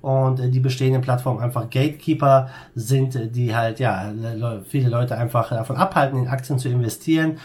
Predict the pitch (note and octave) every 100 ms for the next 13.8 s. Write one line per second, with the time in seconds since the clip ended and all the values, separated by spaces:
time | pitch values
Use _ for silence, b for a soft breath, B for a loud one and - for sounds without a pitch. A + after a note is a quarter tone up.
0 | B B - B2+ B2+ C3+ C3 - B2 C#3
1 | B2+ - B2+ B2 A#2+ F2 A2+ A#2 C3+ C3+
2 | C3+ B2+ C3 B2+ B2 - B2+ B2 A#2+ G#2+
3 | G#2 C#3 D#3+ - D#3 D3+ D3 B B B
4 | - _ _ _ _ - G#2 G#2 F3+ G#3
5 | E3+ A#2 D3 F3 D#3+ D3+ D3+ A#2+ C3 C#3
6 | C#3+ C3+ C3 - A#2 - D3 F3 G3 -
7 | E3 E3+ B B B B B C#3+ C#3 C#3
8 | C#3 C3+ C3 C3+ B2+ A#2 A#2 B2+ B2 D#3
9 | - - C#3+ C3+ C3 G#2 A2+ B2+ B2+ C#3
10 | B2+ - - C#3 C3+ B2+ A#2 A#2 - B2+
11 | G#2+ B2 F3 - C#3 B2 A2+ G2+ A2 A2
12 | A2 G2+ A2+ B2+ C3+ B2 A#2 C3 D#3 D#3+
13 | D#3 C3 B2+ B2+ B2+ C3 B2